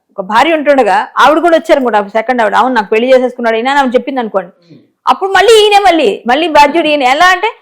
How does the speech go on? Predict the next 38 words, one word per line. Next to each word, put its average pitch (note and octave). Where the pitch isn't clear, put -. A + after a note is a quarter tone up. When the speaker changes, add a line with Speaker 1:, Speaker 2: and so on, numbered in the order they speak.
Speaker 1:
ఒక A#3
భార్య D#4
ఉండగా F4
నువ్వు F4
ఎలా F#4+
చేసుకుంటావు? G#3+
Speaker 2:
అవును. -
Speaker 1:
మళ్ళీ E4
అదొక B3+
కేసు A3
అవుతుంది. -
ఇప్పుడు C4+
కూడా A4
ఈవిడ C#4
గట్టిగా D#4
వెళ్ళి E4+
నిలబడితే E4
ఆయన G#3+
ఉ-, G#3+
ఆయన G3
ఎమ్మెల్సీ A#3
పదవి C#4
కూడా F#4+
పోతుంది. A#3
కానీ C#4+
ఆవిడ C4+
నిలబడాలి, D#4
ఆవిడ A#3+
నిలబడి C#4
గట్టిగా. A#3
కానీ C#4
ఆవిడ D4
ఏమంటుంది, C#4+
"నా A3
భర్త A#3+
నాకు A3
కావాలి" G#3+
అన్నట్టుగా. G3